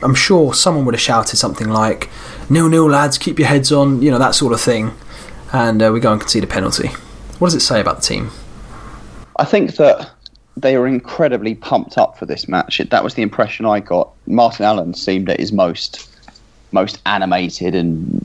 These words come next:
Speaker 2: just permanently looked like he was about to blow a gasket <laughs> throughout the whole of the first half.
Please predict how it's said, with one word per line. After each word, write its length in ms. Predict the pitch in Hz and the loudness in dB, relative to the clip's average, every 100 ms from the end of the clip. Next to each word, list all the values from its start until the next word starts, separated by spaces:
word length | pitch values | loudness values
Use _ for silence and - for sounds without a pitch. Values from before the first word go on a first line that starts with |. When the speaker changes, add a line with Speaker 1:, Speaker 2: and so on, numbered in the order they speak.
| - - - - - - - - | -10 -20 -20 -20 -20 -20 -12 -4
Speaker 2:
just 280 | 120 - - - - | -4 -4 -10 -8 -6
permanently 480 | - 143 117 98 98 | 0 2 2 2 2
looked 200 | 104 - | 0 2
like 120 | 85 | 0
he 120 | - | 0
was 120 | 90 90 | -4 0
about 240 | 90 - | 0 0
to 80 | - | -6
blow 260 | - 95 85 | 0 2 2
a 40 | |
gasket 500 | 92 113 - - - | 2 -2 -4 -8 -8
<laughs> 0 | |
throughout 240 | - 147 - | -2 -2 0
the 60 | |
whole 200 | - 127 | 0 -2
of 60 | 110 | -2
the 80 | 98 | -4
first 360 | 117 95 - | -2 -2 -2
half. 300 | 135 98 95 | 0 0 -2